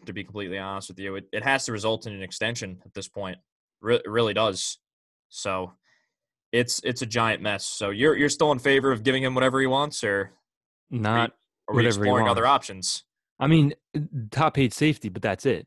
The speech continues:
Speaker 2: Like, he's not getting some ridiculous contract, you know what I'm saying? Like,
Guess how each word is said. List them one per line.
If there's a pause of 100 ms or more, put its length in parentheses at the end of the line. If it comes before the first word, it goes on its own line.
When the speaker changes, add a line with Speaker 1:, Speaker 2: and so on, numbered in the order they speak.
Speaker 2:
Like,
he's
not
getting (320)
some
ridiculous
contract,
you
know
what
I'm
saying?
Like,